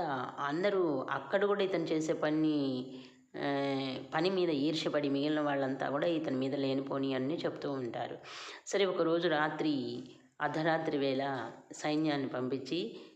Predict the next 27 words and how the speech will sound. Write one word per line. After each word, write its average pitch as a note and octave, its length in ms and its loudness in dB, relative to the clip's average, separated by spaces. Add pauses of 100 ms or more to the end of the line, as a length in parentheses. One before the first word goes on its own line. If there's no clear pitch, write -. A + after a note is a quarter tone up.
(140)
ఏ E3 320 4
మంత్రులు E3 500 0
ఏ D3+ 220 4
స్థితిలో D#3 440 0
ఉన్నారో C#3 760 0
వాళ్ళందరినీ D3 540 2
అలాగే D3+ 500 2
మంచం C#3+ 460 0
మీద E3 120 2
పడుకుంటే D#3 420 0
మంచంతో E3+ 580 0
సహా D#3+ 280 2
తీసుకొచ్చేసేయండి D3+ 880 -2
ఇక్కడికి C#3 280 -4
అని C3+ 160 -4
చెప్పేసి D3 720 -4 (480)
పంపిస్తాడు. C3 580 -2 (200)
అట్లాగే F3+ 340 2
అక్కడ C#3+ 220 0
త-, - 180 -4 (300)
ఉన్న D#3 540 2
మంత్రులందరూ D#3+ 720 2
కూడా D3+ 300 2
మత్తులో C3+ 560 2
నిషాలో D3+ 460 2
మునిగిపోయి C#3 480 2
ఉంటారు. B2+ 360 -4